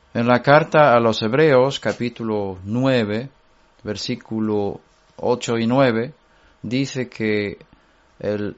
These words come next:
tabernáculo es un símbolo para el tiempo presente. Esto nos da a entender que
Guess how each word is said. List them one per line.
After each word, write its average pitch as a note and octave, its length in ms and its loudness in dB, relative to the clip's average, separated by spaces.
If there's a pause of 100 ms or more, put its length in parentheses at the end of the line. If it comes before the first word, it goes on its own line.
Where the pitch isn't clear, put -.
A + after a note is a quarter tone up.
tabernáculo A2 1080 -4
es A#2+ 400 -2
un A#2 200 -2
símbolo B2 580 0
para A#2 240 0
el A2 140 -2
tiempo B2+ 680 -4
presente. G#2 720 -6 (760)
Esto A2+ 240 -6
nos C#3 160 -2
da C3 80 4
a B2+ 40 4
entender B2 460 2
que G#2 400 -4